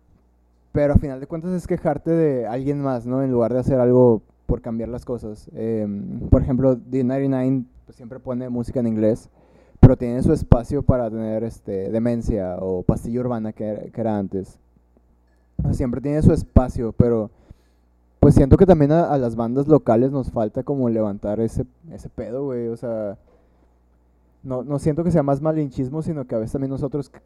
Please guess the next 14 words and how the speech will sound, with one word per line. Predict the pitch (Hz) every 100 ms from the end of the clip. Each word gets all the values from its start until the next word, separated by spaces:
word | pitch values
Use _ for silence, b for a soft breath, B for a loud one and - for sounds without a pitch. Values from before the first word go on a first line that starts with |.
| 139
esperamos | - 139 123 117 139 139
muchas | 135 127 131
cosas | 135 135 139
o | 135
creemos | 117 120 135
merecer | 127 113 117
muchas | 117 117 123
cosas | - 117 123 120
que | 120 104 90
no | 110 117
estamos | 113 117 120
haciendo. | 120 127 110 95 98 - b b b b -
Y | 135 135
las, | 127